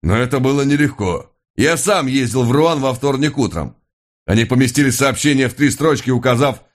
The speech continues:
что предполагается несчастный случай». Шарль Бессон, наконец, перевёл дыхание, но комиссару нечего было ему сказать. «Вы хорошо устроились», продолжал Бессон. «Вам дали хороший номер?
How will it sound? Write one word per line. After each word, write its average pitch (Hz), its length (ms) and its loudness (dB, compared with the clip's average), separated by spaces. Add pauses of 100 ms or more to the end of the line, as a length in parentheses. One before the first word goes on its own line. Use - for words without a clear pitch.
что 147 160 0
предполагается 147 720 0
несчастный 160 500 -2
случай». 131 580 -2 (640)
Шарль 76 400 -2
Бессон, 120 600 0 (120)
наконец, 104 480 0
перевёл 90 420 0
дыхание, 67 680 -4 (160)
но 90 140 2
комиссару 135 760 0 (140)
нечего 104 480 2
было 92 220 2
ему 85 240 2
сказать. 67 500 -8 (580)
«Вы 117 300 2
хорошо 143 420 0
устроились», 127 680 -4 (340)
продолжал 76 420 0
Бессон. - 480 -6 (460)
«Вам 113 180 0
дали 127 180 0
хороший 160 440 -2
номер? 107 280 -4